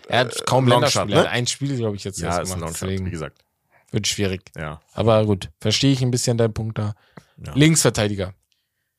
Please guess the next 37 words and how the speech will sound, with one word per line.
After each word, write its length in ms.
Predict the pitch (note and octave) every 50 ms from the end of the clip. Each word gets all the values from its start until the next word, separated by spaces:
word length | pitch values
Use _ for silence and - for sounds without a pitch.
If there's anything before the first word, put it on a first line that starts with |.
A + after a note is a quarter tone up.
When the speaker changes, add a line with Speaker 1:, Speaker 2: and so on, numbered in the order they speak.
| _ _ _ _ _ _ _ _ _ _ _ _ _ _ _ _
Speaker 2:
Links, 280 | - - A#2 A#2 A#2+ -
Speaker 1:
Ist 120 | A#2 G#2
Speaker 2:
rechts. 140 | G#2+ A#2+ B2+ B2+
Speaker 1:
eigentlich 180 | B2 A#2+ - -
Speaker 2:
Also, 220 | C#3+ - D3+ D#3+
Speaker 1:
gesetzt. 200 | D#3+ E3 F3 D#3+
Speaker 2:
du 80 | D3+ D#3
hast 180 | D#3+ F3+ - -
da 60 | E3+
natürlich, 360 | D3 C3 - D#3 D#3+ D3+ - -
die 220 | A#2+ G#2 A2 A#2+
habe 100 | A#2 A2+
ich 60 | G#2+
jetzt 240 | - A#2+ G2+ - -
bei 120 | - A2 G2+
Innenverteidiger 420 | F#2 G#2+ - - - G#2 F#2 F#2
erwähnt, 260 | E2 E2+ F2 A2+ B2 A#2+
aber 160 | A2 E2+ F2+
Kehrer 300 | - - G2+ G#2 G2 G2
und 140 | F2 F2 D#2+
Klostermann 400 | - - F#2 - - E2+ E2 D#2+
können 200 | - - F2 E2+
auch 120 | D#2 D2+
außen 260 | D2+ - D#2 - - -
spielen, 200 | - - - -
ne? 60 | C3
Speaker 1:
Genau, 280 | A2 A2 G#2 F#2+ - -
genau. 200 | - F#2+ G2 G2+ - _ _ _ _ _ -
Speaker 2:
Linksverteidiger, 800 | G#2+ B2+ D3+ - - C3+ C3+ C#3 C3+ C3 C3 C3+ C3+ - _ _ _ _ _
David 360 | - G#2 G2+ G2+ G#2 - F#2+ F2+
Raum. 380 | F#2+ G#2+ A2 A2 G#2 A#2 B2+ - _ _ _ _ _ _ -
Speaker 1:
Ja. 200 | - G2 - - _ _ _ _ _ _ _ _ _ _ _ _ _ _ _ _ _ _ _ _ _ _ _ _ _ _
Du 140 | - G#2+ G#2
hast 180 | G#2 G#2 -
Gosens. 420 | - - B2 A#2+ A2+ A#2+ A#2+ B2 -
Speaker 2:
Gosens. 520 | G2+ G2+ G#2 F#2+ G#2 A2+ G#2+ - - -
Speaker 1:
Ja. 200 | A2+ G#2+ G2 G2+